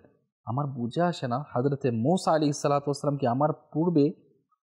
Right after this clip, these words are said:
হুঁশ প্রাপ্ত হয়েছেন নাকি বেহুশ হওয়া থেকে রক্ষা পেয়েছেন? কেননা তিনি তুর পর্বতের মধ্যে একবার বেহুশ হয়েছিলেন,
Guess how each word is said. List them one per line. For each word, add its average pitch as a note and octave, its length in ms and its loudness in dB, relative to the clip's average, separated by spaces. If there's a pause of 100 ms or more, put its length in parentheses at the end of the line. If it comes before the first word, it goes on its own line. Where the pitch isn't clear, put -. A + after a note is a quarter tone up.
(100)
হুঁশ F3 220 2
প্রাপ্ত E3 340 0
হয়েছেন G3+ 420 2
নাকি B2 340 -4
বেহুশ A#2+ 480 -2
হওয়া A2+ 160 2
থেকে G#2+ 240 -10
রক্ষা A2 380 -2
পেয়েছেন? D#2 380 -8 (600)
কেননা D#3+ 300 2
তিনি D3 280 2
তুর D3+ 500 2
পর্বতের D3 440 0
মধ্যে A#2 340 -4
একবার A#2 420 0 (680)
বেহুশ A#2+ 380 -2
হয়েছিলেন, G#2+ 400 -2